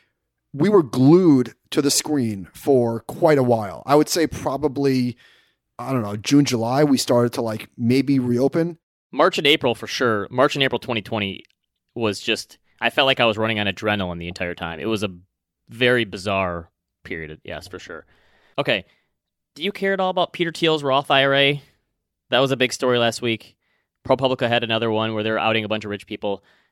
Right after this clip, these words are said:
Speaker 2: Somehow he turned two thousand dollars in nineteen ninety-nine and spun it into PayPal slash,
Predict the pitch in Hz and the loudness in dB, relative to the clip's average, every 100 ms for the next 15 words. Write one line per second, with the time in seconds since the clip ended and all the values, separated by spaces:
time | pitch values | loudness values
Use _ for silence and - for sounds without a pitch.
0 | _ _ _ - - 160 160 147 127 139 | _ _ _ -8 -2 2 2 2 0 0
1 | 131 127 110 - - 147 135 131 120 123 | 0 -2 -8 -10 -8 -2 -2 0 2 2
2 | 117 113 113 120 110 107 107 107 101 95 | 0 -2 -2 -2 -4 -4 -4 -2 -4 -8
3 | - 117 110 110 107 - 104 104 101 98 | -4 -2 0 -2 -6 -8 -6 -6 -8 -8
4 | - 120 - 110 104 101 - 107 104 101 | -4 -2 0 0 0 -4 -6 -2 0 -2
5 | - - | -6 -14